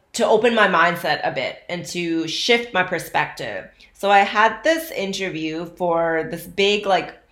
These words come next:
fitness chain, this big gym, gym, like, uh, gym class chain.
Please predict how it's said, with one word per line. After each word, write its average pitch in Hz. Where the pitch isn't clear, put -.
fitness 202
chain, 170
this 175
big 170
gym, 170
gym, 196
like, 165
uh, 165
gym 220
class 180
chain. 175